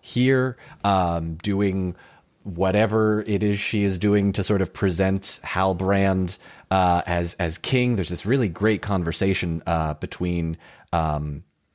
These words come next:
Muriel and Bronwyn about, like, "Hey, good job, you did it." And it's like, "I, I didn't wanna be the leader," and, uh,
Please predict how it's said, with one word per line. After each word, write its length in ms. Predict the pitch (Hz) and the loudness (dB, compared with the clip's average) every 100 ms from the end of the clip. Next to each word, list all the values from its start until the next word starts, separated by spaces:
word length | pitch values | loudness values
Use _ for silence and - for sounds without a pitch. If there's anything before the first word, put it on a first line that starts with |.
| _ _ - | _ _ -2
Muriel 520 | 101 107 101 90 85 | 2 4 4 2 0
and 420 | 85 82 76 76 - | -2 -4 -4 -10 -14
Bronwyn 580 | 92 95 104 95 80 76 80 | -2 0 2 0 -2 -4 -6
about, 220 | 78 76 | -4 -4
like, 140 | 78 | -2
"Hey, 340 | 113 104 71 - _ _ _ | 0 0 -2 -8 _ _ _
good 160 | 117 95 | 0 2
job, 400 | 117 92 76 - | 2 2 0 -6
you 220 | 101 90 92 | -4 0 2
did 200 | 110 92 | 2 2
it." 120 | 76 | -2
And 80 | 82 | -6
it's 100 | 78 | -10
like, 160 | 80 | -6
"I, 220 | 80 71 | -4 -2
I 40 | 82 | -2
didn't 280 | 87 82 82 | -2 -4 -2
wanna 200 | 98 98 | -2 0
be 140 | 87 | -2
the 120 | 82 | -2
leader," 340 | 82 76 78 78 | -4 -4 -4 -6
and, 260 | 76 76 | -6 -6
uh, 260 | 80 78 | -4 -2